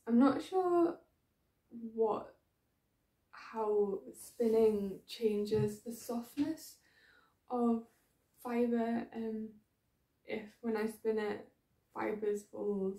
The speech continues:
sort of pop out and it might be a bit itchy, but, but when it's like this, it's so soft. So the last one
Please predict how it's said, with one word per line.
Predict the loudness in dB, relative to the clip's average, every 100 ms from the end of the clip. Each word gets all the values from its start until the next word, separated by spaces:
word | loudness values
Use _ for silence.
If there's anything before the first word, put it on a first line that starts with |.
| -10
sort | -10 -10
of | -12
pop | -12 -12 -8
out | -6 -4 -6
and | -6 -4
it | -4
might | -4 -4
be | -4
a | -2
bit | -2 -2
itchy, | -4 -4 -6 -4 -4 -4 _ _ _ _ _ _
but, | -4 -2 -4 -8 _ _ _ _ _ _ _ _ _
but | 0 0 -2 -10 _
when | -2 2
it's | 2 2
like | 2 2 0
this, | -2 -2 -4
it's | -6 -6 -8 -14 -18 -18 -18 -14
so | -6 -4 -4 -6 -8
soft. | -8 -6 -6 -10 -14 -14 -16 -20 -20 -20 _ _ _ -20 _ _ -20 -20 _ _ _ _ _ _ _ -20 _ _ _ _ -20 -20 -20 -8
So | 0 2
the | 4
last | 4 4 4 0 -8 -6
one | -4 0 -2